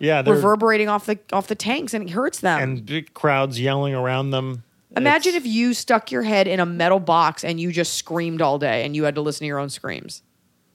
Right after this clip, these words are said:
Speaker 2: And you're like, "Where's my mother?" And she's like, "I'm right here, but she was never right behind you." Anyways, that's my bottom of the cob. What's your bottom of the cob?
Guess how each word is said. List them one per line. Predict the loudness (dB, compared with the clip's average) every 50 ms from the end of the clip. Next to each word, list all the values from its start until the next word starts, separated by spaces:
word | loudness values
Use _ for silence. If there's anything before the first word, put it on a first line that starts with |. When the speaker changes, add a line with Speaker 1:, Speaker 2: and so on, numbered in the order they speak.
| _ -20 -20 _ _ _ -6
Speaker 2:
And | -4
you're | 0 0
like, | 0 0 0
"Where's | 0 0 0
my | 0 -2
mother?" | 0 2 0 2 2 0 0 0
And | -4 -6
she's | -6 -4 -4 -4
like, | -4 -4
"I'm | -4 -2
right | -2 -2 -2 0
here, | -2 -2 -2
but | -2 -4
she | -4 -4
was | -6 -4
never | -4 -4 -4 -2 -2
right | -2 -2 -2
behind | -4 -6 -6 -8 -8 -10
you." | -14 -16 _ _ _ _ _ _ _ -20 -20 _ -20 -20 _ _ _ _ _ _ _ _ _ _ _ _ -2
Anyways, | 0 2 4 2 2 2
that's | 0 0 0
my | 0 0
bottom | 2 4 2 4 2
of | 0 -2
the | -2
cob. | -2 -2 -2
What's | -2 -2
your | -2 -4
bottom | 0 0 0 0 0 -2
of | -4
the | -2
cob? | -2 -2 -2